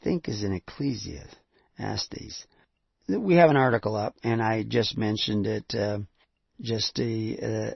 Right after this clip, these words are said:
uh, on, uh, the website. I actually sent a link to that website that I'm not supposed to send links to, evidently, <laughs> which I didn't know about beforehand, and I'm questioning them now. I,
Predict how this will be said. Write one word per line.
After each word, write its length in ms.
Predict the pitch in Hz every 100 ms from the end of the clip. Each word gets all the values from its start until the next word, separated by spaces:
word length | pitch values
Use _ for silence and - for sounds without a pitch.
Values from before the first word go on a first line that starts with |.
| -
uh, 220 | 117 113
on, 480 | 120 110 104 107 117 - _
uh, 200 | 131 113
the 120 | 101 107
website. 420 | 110 - 104 101
I 120 | 104
actually 240 | 110 -
sent 220 | - - 107
a 60 |
link 360 | 95 113 127 -
to 120 | 107
that 200 | 98 95 -
website 500 | - 104 107 104 101
that 180 | - 98 - _ _ _ _ _ -
I'm 120 | 107
not 160 | 107 104
supposed 300 | - 110 -
to 60 |
send 260 | 107 110 104
links 320 | 104 123 -
to, 200 | - 110
evidently, 480 | 95 95 101 113 - - - - - - - -
<laughs> 760 | - - - - - - - -
which 160 | - 143
I 80 |
didn't 180 | 139 156
know 160 | 135 135
about 320 | 120 120 104
beforehand, 680 | 113 107 123 123 104 101 117 - - - - -
and 140 | 123
I'm 180 | 123 117
questioning 540 | - 127 - 113 107
them 200 | 104 101
now. 340 | 98 104 104 120 - _ _
I, 160 | 131 123